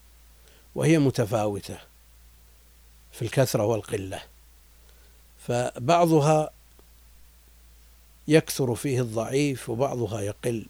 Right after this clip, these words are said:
وبعضها يقوى شرط مؤلفها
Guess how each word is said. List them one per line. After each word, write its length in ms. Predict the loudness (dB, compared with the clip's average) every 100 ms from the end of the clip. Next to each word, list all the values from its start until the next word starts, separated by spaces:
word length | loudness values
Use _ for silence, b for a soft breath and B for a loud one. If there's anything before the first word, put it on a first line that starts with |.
| -18 -20 -12
وبعضها 600 | -8 -4 -2 -2 -2 -2
يقوى 500 | 2 0 0 -4 -4
شرط 360 | 0 0 0 -2
مؤلفها 880 | -6 -6 -6 -6 -8 -6 -6 -6